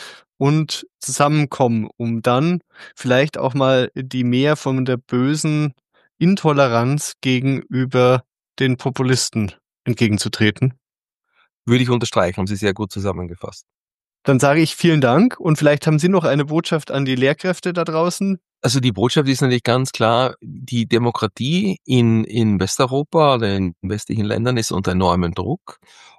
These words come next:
Speaker 2: Und ich glaube, Lehrkräfte haben die absolute Schlüsselrolle. Also es wird sich wahrscheinlich in den nächsten Jahren, Jahrzehnten entscheiden, inwieweit wir in der Lage sind, die Demokratie weiterzuführen. Und wir sehen natürlich eine massive Erosion auch bei jungen Leuten. Junge Leute,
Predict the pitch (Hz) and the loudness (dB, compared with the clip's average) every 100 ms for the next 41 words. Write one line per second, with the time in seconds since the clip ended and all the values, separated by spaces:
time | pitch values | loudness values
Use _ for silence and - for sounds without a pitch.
0 | _ 113 113 117 107 - - - - - | _ 2 4 4 2 -6 -12 -12 -6 0
1 | 82 117 110 98 98 - 113 - 104 98 | 0 2 2 2 0 0 -4 0 0 2
2 | 104 104 107 104 107 107 92 - - - | 0 -2 0 0 0 0 -4 -10 -18 -8
3 | 120 113 - 104 - 92 90 92 - _ | -4 -4 -6 -8 -6 -6 -4 -6 -10 _
4 | _ - - - _ _ 95 117 - 127 | _ -20 -20 -20 _ _ -2 0 2 2
5 | 135 120 123 110 104 107 - 131 120 98 | 2 2 4 4 2 0 -2 0 2 4
6 | 90 127 117 104 - 113 120 123 113 - | 2 2 2 0 0 -2 -2 -4 -4 -4
7 | 110 110 - 85 101 - 117 107 98 95 | -6 -4 0 0 0 -2 -2 0 0 0
8 | 107 120 110 104 78 95 107 - 107 104 | 0 0 0 0 0 0 -2 -4 -6 -4
9 | 101 98 92 98 104 101 82 85 123 - | -2 -2 -2 -4 -4 -2 0 0 -2 -6
10 | 120 - 120 131 143 - - - - - | -10 -4 -2 0 -2 -6 -18 -20 -20 -20
11 | _ 120 113 117 113 - 107 107 - 101 | _ 2 4 2 0 -2 -2 -2 0 2
12 | 117 127 123 120 113 113 107 104 - 120 | 2 2 2 2 2 2 0 -2 -4 -4
13 | 123 110 107 107 - 95 101 101 - 104 | 0 0 0 -2 -2 0 0 0 -4 -6
14 | 98 104 120 120 117 135 139 123 107 123 | -4 -2 -2 -2 -2 -2 -6 -6 -2 -2
15 | 113 107 110 113 110 | 0 0 2 2 2